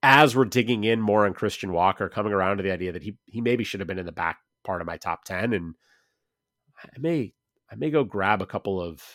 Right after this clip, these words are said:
Christian Walker shares here and there, 'cause I'm, I don't know. I, I'm, I'm looking at this, I'm like, "Well, if I'm gonna put Lowe at seventh, <laughs> why, why wouldn't I be comfortable with Walker right near there?" So, yeah.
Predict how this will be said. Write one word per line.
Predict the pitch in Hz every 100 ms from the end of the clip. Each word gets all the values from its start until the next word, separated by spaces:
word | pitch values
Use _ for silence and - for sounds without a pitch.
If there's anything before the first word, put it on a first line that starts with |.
| _ _ _ -
Christian | 107 - 95 85
Walker | 85 87 87 76 -
shares | - - 95 82 78 71 - _ -
here | 98 82
and | 82
there, | 80 76 73
'cause | 95 78
I'm, | 101 107 101 _ _ _ _ _ _ _ _ _ _ _ _ _ -
I |
don't | 117
know. | 104 76 _ _ _ _ _ _ _ _ -
I, | 156 -
I'm, | 151
I'm | 160
looking | 202 214
at |
this, | 160
I'm | 165
like, | 156 151
"Well, |
if | 139
I'm | 151
gonna | -
put | 247
Lowe | 151 135 147 117
at | -
seventh, | 131 101 76 - - - - -
<laughs> | 151 -
why, | - 135 - -
why | 139 135 196
wouldn't | 170 160
I | 147
be | 131
comfortable | 127 123 127 110 104
with | 98
Walker | 92 107 123 92 80 - - _ -
right | 110 98
near | 95 101
there?" | 80 73 -
So, | - 101 92 87 _ _ _ _ _ _ _ _ _ _ _ 101
yeah. | 101